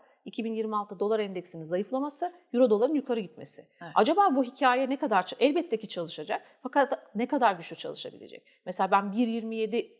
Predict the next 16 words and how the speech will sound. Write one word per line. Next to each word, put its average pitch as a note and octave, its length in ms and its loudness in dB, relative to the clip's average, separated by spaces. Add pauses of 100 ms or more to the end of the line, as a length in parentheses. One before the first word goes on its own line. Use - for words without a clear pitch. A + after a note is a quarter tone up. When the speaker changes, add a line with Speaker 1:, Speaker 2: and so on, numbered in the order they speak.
(140)
Speaker 1:
euro G#3+ 240 0
dolar G#3+ 300 0
bekleyen G#3+ 400 -6
de G3 40 -6
görüyorum. D#3+ 320 -6
Bir A#3 120 0
yirmi B3 240 -4
beş C4 220 -4
bekleyen B3+ 380 -2
de C#4 60 -6
var, D#4 200 0
bir B3+ 140 8
yirmi A#3 280 2
bekleyen - 420 -10
de - 80 -16
var. - 120 -14